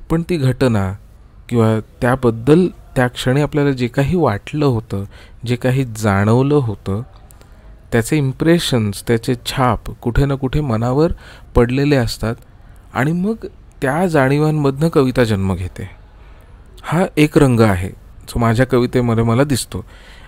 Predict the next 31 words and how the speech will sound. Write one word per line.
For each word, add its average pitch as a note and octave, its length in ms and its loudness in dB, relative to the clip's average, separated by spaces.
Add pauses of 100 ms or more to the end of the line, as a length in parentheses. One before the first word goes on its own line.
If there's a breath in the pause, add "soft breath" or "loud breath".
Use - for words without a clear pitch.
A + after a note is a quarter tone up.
आता C3 120 -2
याचं C3+ 220 2
एक D#3+ 60 0
उदाहरण C#3+ 320 2
तुम्हाला D#3 300 0
सांगतो, B2 340 -2
अगदी B2 420 -4 (400)
छोटंसं D3+ 300 0
उदाहरण A#2+ 320 4
आहे, A2 80 0
नाही A2 220 -2
असं A2+ 240 -6
नाही, A2+ 120 -6 (560 loud breath)
पण E3 300 -2 (160)
म-, A2 640 0
मध्यंतरी C#3+ 600 4
एकदा A2+ 240 -2
मी D#3 140 -6
सकाळी D3 380 0
असंच F#3 480 -6
फेरफटका C#3 520 -2
मारण्यासाठी B2+ 520 -2
म्हणून C3+ 320 -2 (640 loud breath)
पुण्यातल्या, B2+ 640 0 (460)
अ, G#2 240 -4
डेक्कनमध्ये A2 840 -2 (200)
जंगली A2 260 0
महाराज A2 380 0
रोड G#2 200 0
जो A2 160 -2
आहे A2+ 260 -2